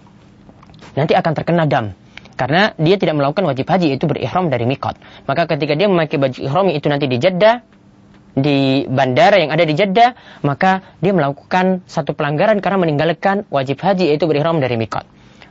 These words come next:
Dan ini ada suatu pelanggaran, dia harus menunaikan dam, yaitu yang, yang kita sudah sebutkan, ya, berpuasa tiga hari, atau memberi makan pada orang, enam orang miskin, atau menyembelih satu ekor kambing. Ya.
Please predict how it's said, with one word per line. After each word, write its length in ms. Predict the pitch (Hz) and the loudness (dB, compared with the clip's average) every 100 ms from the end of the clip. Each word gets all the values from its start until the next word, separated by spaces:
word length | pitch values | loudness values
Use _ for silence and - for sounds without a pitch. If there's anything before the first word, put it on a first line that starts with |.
| - | -4
Dan 120 | 127 | 0
ini 120 | 196 | 0
ada 60 | 180 | 0
suatu 200 | 151 139 | -2 -4
pelanggaran, 480 | 139 135 170 247 190 - - | -4 0 2 2 0 -8 -8
dia 200 | 127 123 | -2 -2
harus 80 | - | -2
menunaikan 440 | 139 127 123 123 120 | -2 -2 -2 -4 0
dam, 280 | 143 208 - - _ - - | 0 0 -6 -18 _ -20 -8
yaitu 160 | 135 131 | -6 -2
yang, 200 | 135 127 | -2 -2
yang 200 | 123 131 131 123 | -2 -2 -4 -4
kita 160 | 156 | -2
sudah 320 | - 131 123 - - - | -2 -2 -2 -6 -20 -12
sebutkan, 640 | - 123 - 160 185 226 - - - | -6 -4 0 2 2 0 -8 -10 -2
ya, 320 | 131 151 151 | 0 0 0
berpuasa 720 | 147 143 - 135 127 131 123 | -2 -2 0 -2 0 -2 -2
tiga 320 | - 123 123 | -4 -4 -2
hari, 400 | 107 127 190 254 - - - | -2 0 0 0 -4 -20 -10
atau 320 | 135 127 - 139 | -8 -6 -4 -2
memberi 240 | 127 127 | -2 -2
makan 240 | 139 139 | -2 -4
pada 160 | 131 123 | -4 -4
orang, 320 | 131 120 123 | -4 -4 -4
enam 280 | - 131 135 | -4 -4 -2
orang 160 | 135 127 | -2 -2
miskin, 400 | 147 - 240 240 | -4 -2 -4 -2
atau 280 | 151 - 190 | -4 -2 0
menyembelih 320 | 156 135 131 | 0 0 -2
satu 240 | 156 - - | -2 -6 -6
ekor 240 | - - | -8 -8
kambing. 320 | 120 113 110 104 - _ - - | -6 -6 -6 -10 -16 _ -20 -10
Ya. 320 | - - 139 | -8 -6 -10